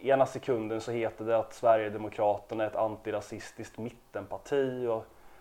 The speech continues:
han, han kan själv bre ut sig om sin långa kamp mot rasism och homofobi.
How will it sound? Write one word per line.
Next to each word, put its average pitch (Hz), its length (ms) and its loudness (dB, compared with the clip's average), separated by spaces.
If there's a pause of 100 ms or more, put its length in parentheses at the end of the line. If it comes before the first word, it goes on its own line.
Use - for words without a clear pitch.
(160)
han, 110 200 0
han 113 140 -2
kan 110 160 -2
själv 113 480 2
bre 110 220 -4
ut 110 300 -4
sig 123 360 4
om 113 100 0
sin 107 400 -8
långa 110 420 -4
kamp 120 440 0
mot 110 180 -8
rasism - 560 -8
och 107 60 -6
homofobi. 110 840 -10